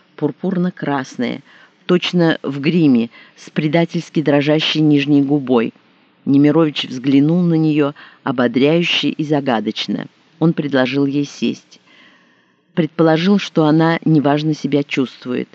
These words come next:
Не кажется ли ей, что она может куда больше того, что делает сейчас? Последовал ещё ряд предположений и предложений. Он хотел, чтобы она выбрала какую-нибудь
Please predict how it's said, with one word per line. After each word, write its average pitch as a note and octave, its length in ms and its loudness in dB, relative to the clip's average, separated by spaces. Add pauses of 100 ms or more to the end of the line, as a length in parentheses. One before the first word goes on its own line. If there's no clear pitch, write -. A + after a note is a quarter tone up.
(520)
Не E3 160 2
кажется G3+ 420 0
ли F#3+ 140 2
ей, E3+ 240 2
что - 260 0
она E3 380 2
может D#3 420 0 (340)
куда E3+ 320 0
больше E3+ 440 0
того, D3 360 -2
что - 240 -6
делает D#3 440 0
сейчас? - 600 -8 (760)
Последовал E3+ 500 0
ещё F#3 360 0
ряд C3 260 0 (440)
предположений C#3+ 840 -2
и - 160 -6
предложений. C#3+ 880 -2 (440)
Он F#3 160 2
хотел, F#3+ 420 0
чтобы D3+ 340 -2
она E3 420 0
выбрала D#3 560 0
какую-нибудь D#3 800 -2